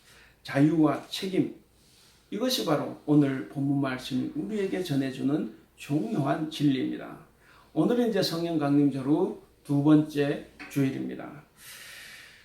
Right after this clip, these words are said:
성령이 임한 성도들의 자유와 책임을 지닌 삶이 어떠한, 어, 삶인지를 우리가 한번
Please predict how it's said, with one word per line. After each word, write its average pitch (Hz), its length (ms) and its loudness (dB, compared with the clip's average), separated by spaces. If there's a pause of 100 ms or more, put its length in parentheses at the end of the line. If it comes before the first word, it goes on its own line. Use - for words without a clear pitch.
(580)
성령이 165 880 6
임한 147 360 8
성도들의 147 840 4
자유와 147 600 6
책임을 214 760 -4
지닌 220 360 -4
삶이 160 680 -4
어떠한, - 800 -2 (220)
어, 123 420 -6
삶인지를 147 600 6
우리가 127 320 -4
한번 147 420 -4